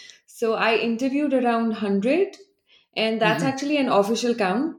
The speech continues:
Speaker 1: but I'm sure I've actually spoken to, uh, more people. And, uh, so I did interview people in Kobe and Osaka area as well,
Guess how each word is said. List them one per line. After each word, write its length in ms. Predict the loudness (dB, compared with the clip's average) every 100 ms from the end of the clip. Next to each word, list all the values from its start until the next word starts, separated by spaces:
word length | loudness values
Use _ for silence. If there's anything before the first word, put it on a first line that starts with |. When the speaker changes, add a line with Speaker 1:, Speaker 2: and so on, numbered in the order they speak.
| _
Speaker 1:
but 300 | 2 2 0
I'm 240 | 0 0
sure 540 | 0 -2 0 0 0 -2
I've 160 | -2 0
actually 340 | 0 0 -2 0
spoken 480 | 4 2 2 -2
to, 460 | 0 2 2 0 -2 -2
uh, 380 | -2 0 -2 -4 _
more 380 | -2 0 2 2
people. 440 | 0 -2 0 0 -2 -8 -20 -20 -20 _ -6
And, 500 | -2 0 2 2 2
uh, 340 | 2 0 -2 -8 -8
so 200 | -2 0
I 180 | 0
did 200 | 0 -2
interview 540 | 0 0 0 -2 -2 -2
people 380 | -4 0 0 2
in 140 | 0
Kobe 380 | 0 0 2 0
and 100 | -2
Osaka 380 | -2 -2 0 0
area 320 | 2 2 2
as 220 | 0 0 0
well, 300 | 0 0